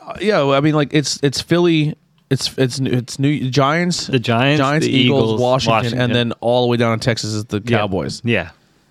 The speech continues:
Speaker 1: You know, and I think the only reason the Cowboys are there is just because of that division rivalry has been so strong. It's like, oh, how do you get rid of it now?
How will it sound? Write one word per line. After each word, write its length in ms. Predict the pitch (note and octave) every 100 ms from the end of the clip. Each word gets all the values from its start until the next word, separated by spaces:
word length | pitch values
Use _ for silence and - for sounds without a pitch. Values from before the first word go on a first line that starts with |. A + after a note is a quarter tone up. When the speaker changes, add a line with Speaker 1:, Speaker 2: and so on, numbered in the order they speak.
| _ -
Speaker 1:
You 100 | G#2+
know, 80 | -
and 80 | C#3
I 80 |
think 200 | C#3+ F3+
the 100 | D3+
only 220 | C#3 C#3+ C3+
reason 180 | B2+
the 100 | B2
Cowboys 440 | A2 C3 B2 B2 A2+
are 80 | G#2+
there 120 | G#2
is 120 | G2+
just 100 | G#2+
because 320 | A#2 - G#2+
of 60 | G#2+
that 160 | G#2
division 320 | G#2+ A2 G#2+ G2+
rivalry 340 | G2+ G2+ G#2
has 140 | A2
been 120 | G#2 G#2
so 180 | G2+
strong. 500 | G2+ - G2+ G2+ B2 - _ _ _ -
It's 140 | A2+
like, 120 | G#2+
oh, 140 | G#2+ G2+
how 160 | A2
do 60 | G#2+
you 80 | G2+
get 100 | F2+
rid 120 | G2+
of 80 | F#2
it 60 |
now? 340 | F#2 G2 G#2+